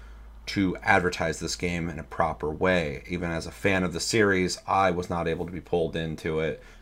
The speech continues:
with even interested in it. I wasn't able to be pulled into it. So I can only imagine people who don't know shit about PlanetSide or don't care about it are definitely not playing this. So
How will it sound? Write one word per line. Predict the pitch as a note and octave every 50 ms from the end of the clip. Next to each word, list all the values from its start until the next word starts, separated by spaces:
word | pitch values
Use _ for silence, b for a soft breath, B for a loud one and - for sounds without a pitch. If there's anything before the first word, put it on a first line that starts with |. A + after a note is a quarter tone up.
| B B
with | F#2+ G2+ G2+ - -
even | G2+ F#2 E2+ F2 E2+ D#2+ C#2 - -
interested | - G2 G#2+ A2 - G#2 F2+ D#2+ D#2 - - D#2
in | D#2 D#2+ D2 D2
it. | C#2+
I | D2+
wasn't | F2+ F2 F2 E2+ - F2
able | E2 D#2+ D#2+ E2+
to | E2
be | F2 D#2+
pulled | - - E2+ E2+ D#2+ E2+
into | E2 D2+ D2 - F2+ D#2+
it. | D2 - B B B B B B B
So | - - - F2+ F2 E2+ D2
I | - F2 F2
can | - - F#2
only | F#2 F2
imagine | E2+ F2 F2 F2 - F#2+ E2+ E2 -
people | - F2+ F2+ - F2+
who | - - F2 D#2 C2+ - B B B B B
don't | - G2 F#2+
know | F#2+ E2+ D2
shit | - - - - B2 B2+ F2+
about | E2+ F2 F#2+ F2+ E2+ -
PlanetSide | - F2+ F2 D#2+ - - F2 F2 F2 E2+ E2
or | D2+
don't | E2 F2+ D#2 D2
care | - - A#2 A#2
about | G#2+ F2 F2+ E2+ E2+ E2+
it | F2+ E2+ - B B B B B B B
are | D#2+ D2+ D2 D2+ - -
definitely | - - G#2+ - - F2+ E2 D#2
not | D2 C2+
playing | - - E2 F2 E2+ D#2
this. | C2+ B1+ C2+ - - -
So | - - - - F2 E2 D#2+ D#2+ D2+